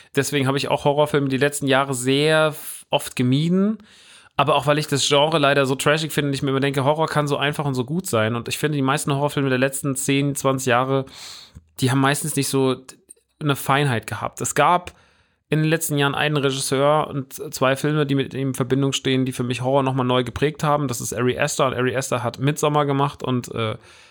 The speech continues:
Hereditary. Und Hereditary halte ich für einen der besten, krassesten und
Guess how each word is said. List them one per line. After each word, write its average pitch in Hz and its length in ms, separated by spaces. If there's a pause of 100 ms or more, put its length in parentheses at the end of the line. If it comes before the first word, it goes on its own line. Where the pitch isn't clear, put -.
Hereditary. 160 800
Und 123 120
Hereditary 123 600
halte 117 360
ich 110 160
für 117 120
einen 120 260
der 110 340 (1040)
besten, 139 840 (120)
krassesten 127 960 (420)
und 127 280